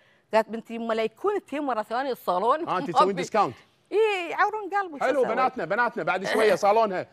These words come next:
Speaker 1: صالون.
Speaker 2: ديسكاونت، ها؟
Speaker 1: أهلًا وسهلًا.
Speaker 2: <laughs>
Speaker 1: والله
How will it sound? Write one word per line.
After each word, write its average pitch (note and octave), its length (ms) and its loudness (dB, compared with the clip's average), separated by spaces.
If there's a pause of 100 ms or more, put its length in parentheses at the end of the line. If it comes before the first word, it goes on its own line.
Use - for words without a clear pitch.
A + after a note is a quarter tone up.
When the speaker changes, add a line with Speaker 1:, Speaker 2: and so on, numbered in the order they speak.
(200)
Speaker 1:
صالون. B3 160 8
Speaker 2:
ديسكاونت، G3 300 4
ها؟ A3 160 0 (280)
Speaker 1:
أهلًا A3 220 4
وسهلًا. G#3+ 460 4
Speaker 2:
<laughs> D3+ 100 -4 (1300)
Speaker 1:
والله F4+ 320 -4